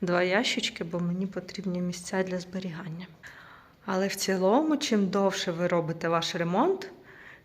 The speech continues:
тим ви спрощуєте багато рішень, і воно, е, виходить простіше і дешевше. І, мені здається, гарніше.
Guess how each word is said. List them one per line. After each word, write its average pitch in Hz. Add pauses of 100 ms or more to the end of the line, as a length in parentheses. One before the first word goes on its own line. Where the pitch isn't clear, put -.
(500)
тим 208
ви 190
спрощуєте 180
багато 170
рішень, 240
і 190
воно, 185 (220)
е, 175
виходить 175
простіше 220
і 196
дешевше. 175 (1080)
І, 214
мені 190
здається, 180
гарніше. 170